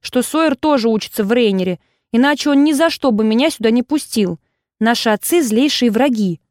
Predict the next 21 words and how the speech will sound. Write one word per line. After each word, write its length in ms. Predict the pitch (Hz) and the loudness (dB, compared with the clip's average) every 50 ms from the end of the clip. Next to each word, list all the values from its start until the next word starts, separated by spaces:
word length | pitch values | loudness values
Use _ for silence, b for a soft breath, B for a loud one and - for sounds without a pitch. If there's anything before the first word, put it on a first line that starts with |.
| _ _ _ _ _ | _ _ _ _ _
Почему? 600 | 214 208 - - - 208 196 190 196 233 269 269 _ _ _ _ _ - | -4 -4 -2 -2 -2 0 0 2 0 0 0 -2 _ _ _ _ _ -2
Бизнес, 640 | 285 302 349 370 381 302 277 240 202 180 - - - _ _ _ _ _ | 2 2 4 4 2 2 0 0 0 -2 -6 -12 -20 _ _ _ _ _
пожимает 460 | - 208 180 214 214 214 202 196 - | -6 -4 -2 0 0 0 0 0 0
она 140 | 202 202 196 | -2 -2 -2
плечами. 600 | - 202 202 185 - - 196 185 180 175 170 170 _ _ _ _ _ _ _ _ _ _ _ _ _ _ - | -2 -2 -4 -2 -2 -2 -2 -2 -2 -4 -6 -8 _ _ _ _ _ _ _ _ _ _ _ _ _ _ 0
Пять 260 | 294 320 330 - - | 0 0 0 0 0
лет 200 | 302 330 330 - | 0 0 0 2
назад, 400 | 294 294 294 269 277 330 339 - | 0 0 0 2 2 2 0 0
когда 300 | - 294 254 247 254 262 | -2 -2 -2 0 2 2
Линчи 340 | 262 262 277 285 269 - 254 | 2 2 2 0 0 -2 -2
только 300 | - 262 254 240 - 240 | 0 0 0 0 -2 -2
переехали 600 | - 247 247 254 254 254 254 240 - 247 226 220 | 0 0 0 2 2 2 0 0 0 0 0 0
в 60 | - | -2
Силиконовую 680 | - - 247 240 254 247 262 254 240 226 220 220 233 | -2 0 0 0 0 2 0 2 2 2 2 0 0
долину, 560 | 202 233 247 269 294 359 381 349 240 190 170 - _ _ _ _ _ _ _ | 2 2 2 2 2 2 2 2 0 -2 -4 -8 _ _ _ _ _ _ _
наши 300 | 233 254 311 - - 294 | 0 0 0 0 0 0
отцы 300 | 269 262 - - 349 330 | 0 0 0 -2 -4 -4
стали 320 | - - 277 277 285 277 | -2 0 2 2 2 2
совместно 560 | - - 269 247 233 269 285 302 - - 254 | 0 0 0 0 0 0 0 0 0 -2 0
вести 280 | 233 233 226 - - 285 | 0 0 -2 -2 -2 -2
дела. 460 | 240 226 269 277 254 208 185 170 170 | 0 0 0 0 2 0 0 -2 -6